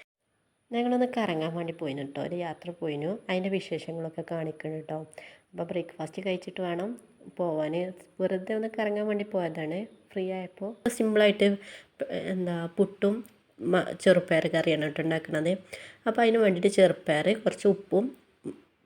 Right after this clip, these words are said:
പച്ചമുളകും ഇട്ടിട്ട് വേവിക്കാൻ വേണ്ടി വെക്കുകയാണ് കേട്ടോ കുക്കറിൽ. ഒരു അഞ്ചാറ്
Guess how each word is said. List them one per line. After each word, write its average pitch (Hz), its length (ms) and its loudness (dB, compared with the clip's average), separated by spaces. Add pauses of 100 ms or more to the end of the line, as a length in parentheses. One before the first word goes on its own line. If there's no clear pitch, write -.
പച്ചമുളകും 170 580 2
ഇട്ടിട്ട് 185 320 0 (1040)
വേവിക്കാൻ 196 480 6
വേണ്ടി 165 200 4
വെക്കുകയാണ് 151 320 -2
കേട്ടോ 165 200 -2
കുക്കറിൽ. 175 380 2 (1000)
ഒരു 214 160 6
അഞ്ചാറ് 196 300 6